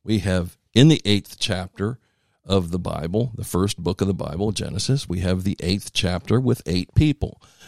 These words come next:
And they've finally come to a resting place after a long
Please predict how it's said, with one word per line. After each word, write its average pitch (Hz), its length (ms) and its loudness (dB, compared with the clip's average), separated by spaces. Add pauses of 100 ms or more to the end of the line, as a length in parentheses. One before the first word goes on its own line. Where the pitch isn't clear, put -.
And 92 160 2
they've 95 180 2
finally 120 460 2
come 101 320 0
to 107 140 4
a 101 60 4
resting 92 460 0
place 92 440 0
after 90 360 -4
a 85 100 -4
long 110 720 0